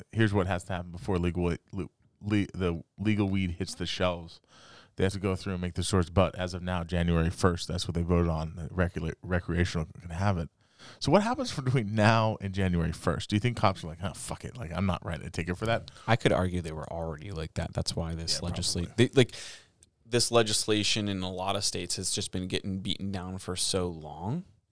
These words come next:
Speaker 1: Yeah.
Speaker 2: that I feel like a lot of cops have, like, gener-, like, the cops today are our friends. Like, they're all thirties and forties. Like, they grew up with us. So, like, the stigma around weed is a lot less than, like,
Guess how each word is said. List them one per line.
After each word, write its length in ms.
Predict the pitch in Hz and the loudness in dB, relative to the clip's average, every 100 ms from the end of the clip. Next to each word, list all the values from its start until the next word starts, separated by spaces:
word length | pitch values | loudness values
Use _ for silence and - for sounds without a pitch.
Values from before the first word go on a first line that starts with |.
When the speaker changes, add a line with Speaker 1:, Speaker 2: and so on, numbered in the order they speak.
| _ | _
Speaker 1:
Yeah. 180 | 85 - | -12 0
Speaker 2:
that 120 | 104 | 4
I 60 | 98 | 4
feel 240 | - 110 | 0 -2
like 160 | 101 101 | -2 -2
a 60 | |
lot 240 | 98 92 95 | -4 -2 -4
of 80 | 92 | -2
cops 400 | - 92 - - | 0 0 0 -2
have, 160 | 92 | -2
like, 160 | 87 - _ 98 | -4 -6 _ 0
gener-, 600 | 113 101 98 90 95 92 - 98 | 4 6 4 2 -2 -4 -10 -8
like, 200 | 101 95 _ _ _ _ _ _ _ _ _ | -6 -6 _ _ _ _ _ _ _ _ _
the 120 | 107 | -6
cops 340 | - 123 117 - | 4 4 4 2
today 580 | 104 101 117 101 92 - _ _ | 4 8 8 6 2 -8 _ _
are 160 | 98 - - | -2 -2 -2
our 360 | 101 104 101 - - | 6 6 6 0 -4
friends. 640 | - 135 107 - - - _ _ _ - | 6 6 6 0 -12 -14 _ _ _ -6
Like, 140 | - | -2
they're 140 | 104 104 | 4 6
all 140 | 104 | 6
thirties 540 | - - 101 101 98 | 4 4 4 4 2
and 120 | 95 98 | 0 -2
forties. 640 | - 98 101 104 104 101 | -2 0 0 -2 -4 -4
Like, 160 | 101 | -4
they 80 | - | -4
grew 220 | 101 107 | -2 2
up 100 | 98 | 2
with 140 | - - | 2 4
us. 200 | 123 107 | 4 4
So, 100 | - | 2
like, 160 | 104 - - - - - - | 0 -2 -12 -18 -18 -18 -2
the 140 | 104 | 2
stigma 480 | 101 - 123 123 113 | 2 4 4 4 2
around 380 | 101 98 95 90 | 2 2 2 0
weed 320 | 98 113 117 | -2 0 0
is 140 | 101 101 | 0 0
a 60 | |
lot 360 | 95 90 98 - | -2 -2 -2 -2
less 220 | 98 95 | -4 -4
than, 200 | - 95 | -6 -8
like, 180 | 85 92 | -8 -12